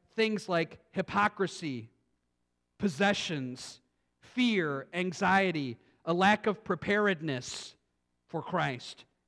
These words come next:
even family. All of these things can serve as hurdles or barriers or pitfalls to those who really want to follow Christ. Someone who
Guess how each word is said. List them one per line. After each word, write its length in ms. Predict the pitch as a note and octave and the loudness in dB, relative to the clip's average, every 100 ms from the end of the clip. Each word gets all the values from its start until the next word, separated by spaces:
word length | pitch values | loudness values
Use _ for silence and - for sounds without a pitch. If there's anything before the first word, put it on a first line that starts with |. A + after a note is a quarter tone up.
| _ | _
even 380 | G#3 A3+ A#3 G#3+ | -4 -2 -2 -4
family. 640 | - G#3 A3 G#3 D3 B2+ - | -6 -4 -2 -2 -4 -6 -4
All 220 | G3 D4 | -2 -2
of 140 | B3 | -2
these 240 | A#3+ A3 - | -6 -8 -6
things 480 | A#3 A3 G#3 - - | -6 -4 -6 -10 -8
can 160 | F3+ | -8
serve 400 | E3+ - G#3 G3+ | -6 -4 -2 -2
as 220 | F3 E3+ D3+ - | -4 -6 -4 0
hurdles 640 | A#3+ A3 D3 D3 D3+ - _ _ - | 2 2 0 -2 -6 -14 _ _ 0
or 120 | E3+ | 0
barriers 1040 | D3 B2 G#3 B3 G#3 E3 D3 D#3 F#3 - - _ | 2 4 6 6 6 2 0 -2 -4 -8 -16 _
or 160 | - E3 | -4 -4
pitfalls 800 | - C4 C4 - D#3 C#3+ D3 D3+ | 2 2 2 0 -2 0 -2 -6
to 120 | F3 | -4
those 260 | F3 F3+ - | -2 -2 -4
who 100 | E3+ | -4
really 280 | E3+ G#3 | 0 0
want 160 | F3 C#3+ | 0 -2
to 60 | C#3+ | -4
follow 280 | C3+ C3 | -6 -6
Christ. 560 | C#3+ G3+ G#3 D3 - - _ _ _ _ _ | -6 -6 -6 -8 -16 -20 _ _ _ _ _
Someone 300 | - E3+ F3 | -8 -4 -2
who 320 | D#3 E3 E3 | 0 2 2